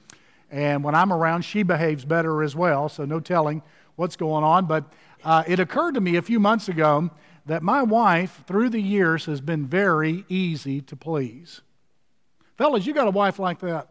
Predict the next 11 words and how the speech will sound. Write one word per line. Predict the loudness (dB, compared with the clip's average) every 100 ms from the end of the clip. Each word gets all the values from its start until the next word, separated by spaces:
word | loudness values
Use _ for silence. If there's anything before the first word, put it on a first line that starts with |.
| _ _ _ _ _ _ _ _ _
There's | 0 2
only | 2 2 0
one | 0 2 2 2 0 -2 -4
possible | 2 2 2 -2 -4 -4 -4
answer | -6 -8 -8 -10 -10
to | -6
that, | -2 -2 -2 -12 _ _ _ _ _ 2
by | 2
the | 2
way. | 2 2 0 -6 -20 _ _ _ _ _ -20 -20 _ _ _ _ _ _ _ _ _ _ _ -20 -20 -20 -20 _ _ 2
Uh, | 4